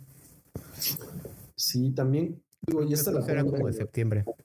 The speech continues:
Speaker 1: Está bien chida Barbarian. Quien no ha visto Lake Mungo, también es un gran, o sea, quienes les gustan estas, estas pelis tipo La Bruja de Blair, el found footage, creo que le llaman.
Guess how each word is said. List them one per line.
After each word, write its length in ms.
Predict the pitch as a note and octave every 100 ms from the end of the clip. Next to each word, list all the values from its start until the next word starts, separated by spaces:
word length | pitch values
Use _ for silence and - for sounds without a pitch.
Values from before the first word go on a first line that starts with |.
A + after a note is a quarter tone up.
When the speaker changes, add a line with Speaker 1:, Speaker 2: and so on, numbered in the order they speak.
| _ _ - - -
Speaker 1:
Está 200 | - C#3
bien 320 | C3 C#3+ D#3 C#3+
chida 260 | C#3+ C#3+
Barbarian. 600 | B2+ A2 G#2+ A2+ C3 C#3
Quien 220 | - B2 B2+
no 80 |
ha 60 | C#3+
visto 360 | D3 D3 D#3 C#3
Lake 300 | C3+ C3+ C#3
Mungo, 640 | C3+ C3+ C3+ D3 - - -
también 640 | A2 G#2+ A2 A2 A2+ A2+
es 180 | A2 -
un 300 | A#2+ A#2 A#2
gran, 680 | A2+ A2 A2 A2 G#2 G2 F#2+ _ _ _ _ - - - -
o 80 | B2+
sea, 180 | D3 C#3
quienes 260 | C#3+ B2+ B2
les 100 | B2
gustan 300 | C3+ D3 C#3
estas, 640 | C#3 C#3+ C3 - - - - _
estas 360 | D#3+ C3 D3+ C3+
pelis 400 | C#3+ C#3 C#3 C#3
tipo 380 | C3+ C3+ C#3+ C3
La 120 | A2
Bruja 260 | A2+ A#2+ C3+
de 40 |
Blair, 240 | A#2 B2 F#3+ A#3+ A#2+
el 280 | A2+ G#2+ - _ -
found 260 | C3 C3+
footage, 400 | C3 C3+ G3+ - -
creo 160 | C3
que 100 | C3 B2+
le 100 | G#2+
llaman. 400 | A2 D3+ -